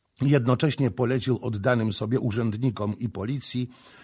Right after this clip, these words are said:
aby rozpoczęto agitację przeciw kapłanom i za siódmym dniem odpoczynku.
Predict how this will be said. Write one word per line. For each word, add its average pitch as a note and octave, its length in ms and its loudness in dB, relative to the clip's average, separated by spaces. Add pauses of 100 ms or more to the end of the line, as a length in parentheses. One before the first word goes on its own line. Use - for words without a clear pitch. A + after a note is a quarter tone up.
(260)
aby C3+ 280 6
rozpoczęto B2+ 720 0
agitację A2 840 -2
przeciw - 420 -2
kapłanom D#3 600 2 (420)
i D#3 140 2
za C3 200 4
siódmym B2 480 2
dniem G2+ 360 -4
odpoczynku. - 800 -10